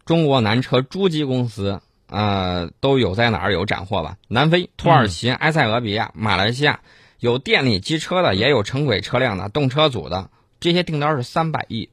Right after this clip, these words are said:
Speaker 1: 人民币。
Speaker 2: 嗯。
Speaker 1: 呃，南非二十一亿美元的电力机车合同，这个是我们轨道交通装备出口的单笔订单金额之最。
Speaker 2: 嗯。
Speaker 1: 啊，最贵的一个。
Speaker 2: 而且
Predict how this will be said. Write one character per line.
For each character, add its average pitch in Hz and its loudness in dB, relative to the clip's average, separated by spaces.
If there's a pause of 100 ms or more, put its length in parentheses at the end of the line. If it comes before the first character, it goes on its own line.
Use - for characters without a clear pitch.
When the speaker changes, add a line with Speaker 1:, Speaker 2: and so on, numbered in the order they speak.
(140)
Speaker 1:
人 - 0
民 123 4
币。 127 -6
Speaker 2:
嗯。 - -20 (520)
Speaker 1:
呃， 113 4
南 151 6
非 214 4
二 185 4
十 160 -2
一 214 -4
亿 151 2
美 95 2
元 85 -2
的 110 0
电 143 0
力 98 0
机 110 -6
车 123 -2
合 - -6
同， 101 -2 (120)
这 147 0
个 101 2
是 98 -6
我 82 -4
们 92 -4 (120)
轨 82 -4
道 110 0
交 120 -4
通 131 -4
装 139 0
备 113 2
出 131 -6
口 120 -6
的 95 -12
单 170 0
笔 92 -8
订 117 -8
单 113 -2
金 135 -6
额 113 -4
之 127 -10
最。 135 -12 (160)
Speaker 2:
嗯。 85 -6
Speaker 1:
啊， 90 -4
最 127 -4
贵 110 -2
的 85 -6
一 64 -14
个。 53 -16 (460)
Speaker 2:
而 165 2
且 98 2